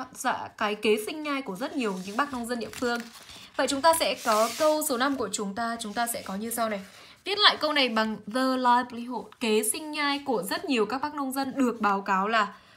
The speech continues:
were reported. Nhưng mà ở câu này của cô, người ta dùng report là hiện tại đơn thôi. Vậy nếu câu này có bị động thì nó phải là e reported chứ không phải were reported. Ý A sai. Ý B, người ta báo cáo rằng cái kế sinh nhai của các bác nông dân, đúng ạ, cái,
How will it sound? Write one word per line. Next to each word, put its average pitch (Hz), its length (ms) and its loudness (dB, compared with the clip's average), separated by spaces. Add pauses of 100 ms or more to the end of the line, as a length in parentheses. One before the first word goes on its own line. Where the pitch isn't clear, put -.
(140)
were 240 480 4
reported. 220 560 -4 (540)
Nhưng 403 240 -2
mà 359 60 8
ở 240 260 8
câu 339 160 2
này 349 120 4
của 214 120 0
cô, 320 120 2
người 277 120 2
ta 285 120 4
dùng 262 220 0
report 269 380 0
là 277 60 -2
hiện 240 140 -4
tại 147 100 -8
đơn 247 240 -2
thôi. 247 240 -2 (280)
Vậy 294 100 0
nếu 285 160 4
câu 427 120 4
này 311 180 4
có 294 80 6
bị 320 140 0
động 254 180 0
thì 247 60 0
nó 247 100 0
phải 262 100 -2
là 208 200 0
e 294 220 0 (120)
reported 240 580 -6
chứ - 120 -8
không 254 120 -6
phải 190 120 -2
were 220 360 -2
reported. 226 440 -8
Ý 202 100 -6
A 208 160 -2
sai. 214 320 0 (400)
Ý 240 120 -4
B, 247 60 4 (380)
người 254 440 6
ta 254 140 2
báo 208 220 2
cáo 196 280 -2
rằng 208 240 -4 (360)
cái 226 220 0
kế 233 200 6
sinh 311 260 -6
nhai 294 180 -2
của 285 140 -4
các 226 200 -8
bác 294 180 -6
nông 269 140 -4
dân, 254 280 -4
đúng 196 120 -4
ạ, 226 160 0
cái, 196 160 -2